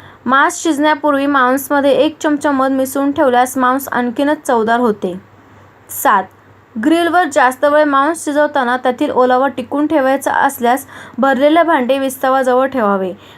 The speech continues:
मांसापासून दूर ठेवावे. आठ, चिकन किंवा इतर कुठलेही पदार्थ मॅरिनेट करताना लोखंडी किंवा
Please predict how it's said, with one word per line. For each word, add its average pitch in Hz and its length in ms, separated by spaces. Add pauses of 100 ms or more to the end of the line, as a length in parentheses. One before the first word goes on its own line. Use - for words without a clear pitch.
(120)
मांसापासून 285 760
दूर 294 220
ठेवावे. 196 460 (800)
आठ, 196 260 (460)
चिकन 330 360
किंवा 349 240
इतर 330 260
कुठलेही 311 420
पदार्थ 254 440
मॅरिनेट 262 540
करताना 233 480 (800)
लोखंडी 269 480
किंवा 320 200